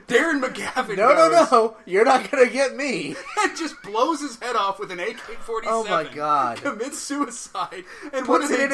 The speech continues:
Speaker 2: his
Speaker 1: do?
Speaker 2: mouth. Boom. Well, no, because that's, you never watched Battlestar Galactica, did you?
Speaker 1: No.
Speaker 2: That's how fucking Dean Stockwell, uh, <laughs> dies at the end of that.
Speaker 1: <laughs>
Speaker 2: They betray him, and he's just like, "Fuck it," boom, and it's, like, the greatest moment of that whole show. And it's like,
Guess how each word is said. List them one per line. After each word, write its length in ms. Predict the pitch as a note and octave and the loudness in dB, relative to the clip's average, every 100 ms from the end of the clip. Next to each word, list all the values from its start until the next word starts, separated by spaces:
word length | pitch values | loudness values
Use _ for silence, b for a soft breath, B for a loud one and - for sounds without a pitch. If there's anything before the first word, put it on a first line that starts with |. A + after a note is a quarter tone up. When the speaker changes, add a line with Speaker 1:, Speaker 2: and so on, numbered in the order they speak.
| C4 | 0
Speaker 2:
his 80 | A3+ | -2
Speaker 1:
do? 60 | |
Speaker 2:
mouth. 440 | G3+ G#3+ - - - - | -2 0 2 0 -6 -12
Boom. 340 | B3 A3 G3 D#3+ B B B B B B B E4+ | 0 2 2 -4 B B B B B B B -8
Well, 100 | C#4 | 0
no, 160 | E4 D#4+ | 4 4
because 220 | B3 A#3 | 2 -2
that's, 280 | D4 D#4 - G3 - | -2 -2 -6 -20 -8
you 80 | G#4+ G4+ | -2 0
never 120 | A#3+ | 2
watched 280 | G#3 G3+ - | 2 2 2
Battlestar 420 | F3+ E3 - D3 | 2 2 -2 -4
Galactica, 420 | D3 C#3+ C3+ B2 | -2 -4 -6 -12
did 140 | B2 C#3+ | -12 -10
you? 180 | E3 E3 _ D#3+ | -12 -12 _ -18
Speaker 1:
No. 280 | D#3+ D#3 - - | -14 -14 -14 0
Speaker 2:
That's 240 | A#3+ - | 0 2
how 180 | C4+ C4+ | 0 0
fucking 580 | B3 A#3 A3+ A3+ F3 D3 | 0 -2 0 -4 -6 -14
Dean 220 | G3 A3 G3+ | -10 -8 -8
Stockwell, 680 | - G3+ G#3 F3 D#3 D3 - - | -2 0 0 0 -2 -2 -12 -8
uh, 260 | D#3 D3 C#3+ | -2 -2 -2
<laughs> 60 | |
dies 380 | D3 F3+ F#3+ F#3 | -4 -2 -2 -4
at 100 | F#3+ | -8
the 160 | E3 E3 | -6 -6
end 100 | F#3 | -4
of 80 | E3+ | -4
that. 640 | - - - C#4+ - B3 | -2 -2 -2 -4 -4 -4
Speaker 1:
<laughs> 20 | |
Speaker 2:
They 120 | F#3 | -2
betray 440 | F3+ F3+ - G3+ G3+ | -2 -4 -4 -2 0
him, 60 | F3 | -2
and 80 | E3 | -6
he's 100 | E3 | 0
just 140 | E3 | 2
like, 160 | E3+ - | 2 4
"Fuck 160 | C#4+ A#3+ | 6 6
it," 180 | - | 0
boom, 200 | - C4+ | -4 -2
and 80 | G#3 | -2
it's, 120 | G#3 | -2
like, 140 | A3 G3+ | -2 -4
the 60 | |
greatest 400 | - G#3+ A#3+ A#3 | -2 0 0 -2
moment 200 | A3 G#3 | -6 -2
of 40 | G3+ | 0
that 100 | F#3+ | 2
whole 160 | F#3+ G3 | 0 -2
show. 400 | G3 G3 D#3+ C#3+ | -2 -2 -2 -4
And 200 | D4 C#4+ | -8 -2
it's 180 | B3 - | 0 2
like, 220 | B3+ B3 | 2 0